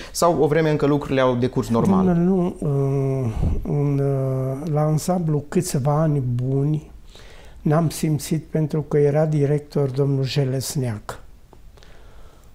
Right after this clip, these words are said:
Speaker 2: Un om de o calitate ieșită din comună, iubitor de folclor, de oameni, de a face bine pentru oameni.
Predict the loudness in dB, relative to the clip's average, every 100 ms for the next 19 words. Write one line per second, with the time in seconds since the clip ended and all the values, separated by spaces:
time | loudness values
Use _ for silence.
0 | -16 -2 0 2 2 2 0 0 -2 -2
1 | -2 0 0 0 0 0 -4 -4 -4 -4
2 | -4 -4 -4 -2 -2 -4 -8 -14 -18 -18
3 | -6 0 0 0 0 0 0 -2 -4 -4
4 | -4 -2 -2 0 -2 -2 -2 -2 -2 0
5 | 2 2 0 -2 -6 -12 -20 -20 -8 0
6 | 2 2 -2 -10 0 0 0 -2 -2 0
7 | 0 0 -2 -2 -2 0 0 -2 -4 -6